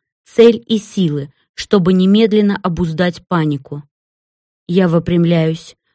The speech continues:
моргаю, чтобы избавиться от пятен, плывущих перед глазами. И Престер делает шаг назад. Я гадаю, что такого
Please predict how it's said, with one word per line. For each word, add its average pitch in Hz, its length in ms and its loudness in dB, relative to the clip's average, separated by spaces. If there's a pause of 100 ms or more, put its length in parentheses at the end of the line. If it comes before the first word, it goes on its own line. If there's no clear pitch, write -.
(160)
моргаю, 180 760 0 (800)
чтобы 208 460 0
избавиться 175 680 -2
от 170 160 -8
пятен, 170 480 -2
плывущих 175 680 -4
перед 175 220 -4
глазами. 156 720 -6 (760)
И 202 100 0
Престер 214 540 2
делает 196 420 0
шаг 185 300 -6
назад. 160 500 -6 (720)
Я 190 220 2
гадаю, 180 600 -2 (220)
что - 280 -2
такого 214 500 -2